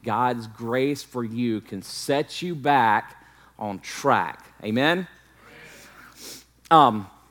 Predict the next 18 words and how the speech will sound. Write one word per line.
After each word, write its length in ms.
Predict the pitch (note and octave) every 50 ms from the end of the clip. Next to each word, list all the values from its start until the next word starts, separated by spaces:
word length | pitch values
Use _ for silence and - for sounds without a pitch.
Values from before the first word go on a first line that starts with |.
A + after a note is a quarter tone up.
| _ _ _ _ _ _ _ _ _ _ _ _ _ -
next, 400 | A#2 C#3+ E3+ G#3 A3 - - -
we 140 | D#3+ D3+ C#3+
see 280 | - - E3 D#3+ D#3+
people 480 | D#3+ - E3+ D#3+ C#3 - C#3+ C3+ C3 -
accusing 1040 | C3 A#2 - - - F3 F3+ G#3+ B3 A#3 D#3 C#3+ B2+ A2+ A2+ A2 A2+ A#2 B2 C3 C3 B2+ - _ _ _ _ _ _ _ _ _ _ _ _ _ _ _ _
Paul 760 | - - - D3+ E3 F#3 F3+ D3 B2 G#2+ G2 F#2+ F#2 F#2 F#2+ - -
of 160 | A2+ A2+ G#2
being 300 | A#2 C3+ A#2+ C3 A#2+ A2+
one 120 | A2+ A#2
of 60 | A#2 G#2
the 80 | G2+
Judaizers, 880 | F#2+ F#2 G#2 B2+ B2+ A#2+ G2+ F#2+ F2 E2+ F2 F2+ - A#1 - - - -
right? 360 | G2 G2+ G2 G#2 A2+ C3 C#3+ - - - _ _ _ _ _ _ _ _ _ _ _ _ _ _ _ _ _ _ _ _ -
We 160 | G#2+ C3 C#3+ C3
see 240 | - - D#3 D3+
people 420 | D3 - D#3+ D#3+ D3+ - D3 C3+ C3
saying 540 | - - D#3 C#3+ C#3+ C#3+ C#3 C3+ C3 B2+ A#2
that, 220 | A#2 A2+ G#2+